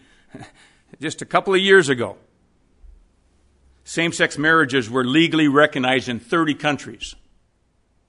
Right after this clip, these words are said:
Same-sex marriage in the United States expanded from one state in two thousand and four to all fifty states in two thousand fifteen.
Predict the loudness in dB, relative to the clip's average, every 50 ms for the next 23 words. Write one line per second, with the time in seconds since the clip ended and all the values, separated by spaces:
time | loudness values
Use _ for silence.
0 | _ _ _ _ _ _ _ _ _ _ _ _ _ _ _ _ _ _ _ _
1 | _ _ _ _ -20 _ _ _ _ -12 -8 -6 -4 -4 -4 -2 -2 -2 -2 -4
2 | -4 -2 0 2 2 2 0 -2 -6 -10 -8 -6 -4 -4 -2 -2 0 0 0 -2
3 | -6 -8 -6 -4 -2 -2 -2 -4 -8 -10 -12 -10 -8 -6 -4 -2 -2 -4 -4 -6
4 | -8 -10 -10 -8 -8 -6 -6 -6 -6 -8 -10 -6 -4 -2 -2 -2 -4 -6 -10 -12
5 | -12 -12 -12 -10 -10 -12 -10 -8 -6 -4 -4 -4 -6 -8 -8 -10 -10 -10 -8 -8
6 | -6 -4 -4 -6 -6 -8 -12 _ _ _ _ _ _ _ _ _ _ _ _ _
7 | _ _ _ _ _ _ _ _ _ _ _ _ _ -12 -8 -6 -4 -4 -6 -6
8 | -8 -8 -8 -10 -12 -16 -12 -10 -10 -10 -10 -12 -14 -16 -16 -16 -16 -14 -10 -8
9 | -6 -6 -6 -8 -14 -14 -12 -12 -12 -12 -12 -12 -12 -12 -12 -14 -18